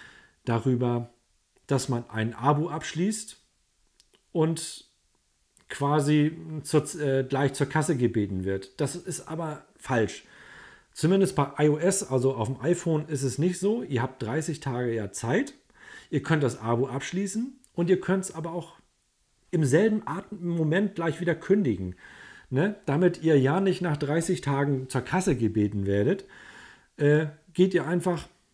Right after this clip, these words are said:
hier bin ich jetzt gerade falsch, in den App Store. Und dann geht hier oben, hier oben rechts auf mein kleines Gesicht. Ihr nehmt natürlich euers und geht hier auf Abonnements.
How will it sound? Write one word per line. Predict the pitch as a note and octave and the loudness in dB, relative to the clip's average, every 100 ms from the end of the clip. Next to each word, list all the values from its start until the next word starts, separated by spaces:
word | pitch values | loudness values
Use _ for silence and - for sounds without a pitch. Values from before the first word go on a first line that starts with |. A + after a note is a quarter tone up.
| _ | _
hier | - A2 | -6 -4
bin | |
ich | G#2+ | -2
jetzt | G2+ | -4
gerade | G2+ F#2+ | -4 -6
falsch, | - G3+ - - _ _ | -4 -4 -6 -16 _ _
in | - G#2+ | -4 -4
den | A2 | -2
App | F#3 | -6
Store. | - A3 A#3+ E4+ E4+ _ _ _ _ _ _ _ _ _ _ _ _ _ _ _ - | -4 -4 -4 -6 -10 _ _ _ _ _ _ _ _ _ _ _ _ _ _ _ -20
Und | - - | -20 -8
dann | G2 | -2
geht | A2 A2 | 0 0
hier | A2+ B2 | -2 0
oben, | C3 C3 | 0 2
hier | A#2 | 2
oben | C3+ A2+ | 0 0
rechts | A2+ D3+ D3 - - | 0 -2 -4 -16 -14
auf | G2 - | -10 -6
mein | F#2 | -6
kleines | F2+ G2 F#2+ - | -6 -6 -6 -4
Gesicht. | A2+ D#3+ F#3 - _ - | 0 0 0 -8 _ -20
Ihr | - F#2+ | -10 -6
nehmt | G#2 | -6
natürlich | G2+ - F2 G2 | -8 -10 -10 -6
euers | B2 C3+ C3 - - - - - _ _ _ - | -4 -4 -8 -18 -20 -20 -20 -20 _ _ _ 4
und | C#3 D3 - - | 4 4 -4 -14
geht | G#2+ B2+ C#3 | 2 2 2
hier | - C3+ C3 B2+ | -4 2 2 2
auf | A#2 A#2+ - - - | -4 -4 -4 -16 -4
Abonnements. | A#2+ A2+ B2 C#3 D#3+ G2 - - | 0 2 4 4 2 -2 -10 -20